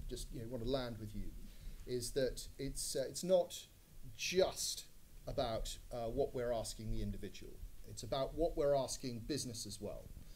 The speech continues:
what we're asking industries and sectors and cities around the country.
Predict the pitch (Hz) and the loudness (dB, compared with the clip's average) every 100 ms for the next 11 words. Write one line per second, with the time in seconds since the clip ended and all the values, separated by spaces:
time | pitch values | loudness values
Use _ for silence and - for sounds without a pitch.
0 | - - 131 147 143 139 - 139 131 170 | -8 -2 2 6 6 6 4 -2 -2 0
1 | 165 143 - - 131 113 117 - 160 - | 0 -2 -4 -2 -2 -2 -2 2 2 2
2 | 135 113 120 113 - 165 139 - 120 110 | -4 -2 -4 -4 0 -2 -2 -2 0 0
3 | 101 - 101 - - | -2 -4 -6 -8 -8